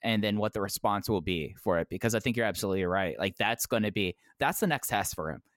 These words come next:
And that really might be the last test for S B Kento before we just,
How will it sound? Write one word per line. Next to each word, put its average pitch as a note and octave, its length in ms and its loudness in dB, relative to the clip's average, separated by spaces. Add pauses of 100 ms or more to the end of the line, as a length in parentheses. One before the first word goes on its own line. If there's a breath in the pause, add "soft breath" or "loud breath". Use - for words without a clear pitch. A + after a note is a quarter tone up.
(200)
And A#2+ 120 0
that A#2+ 200 0
really C3+ 300 0
might A2 240 0
be G#2+ 140 -2
the G2+ 140 -2
last F2 400 0
test D2+ 360 -4
for G2+ 180 0
S G2 220 0
B F#2+ 140 -2
Kento F#2 360 0
before F2+ 380 2
we F#2 180 2
just, - 360 -2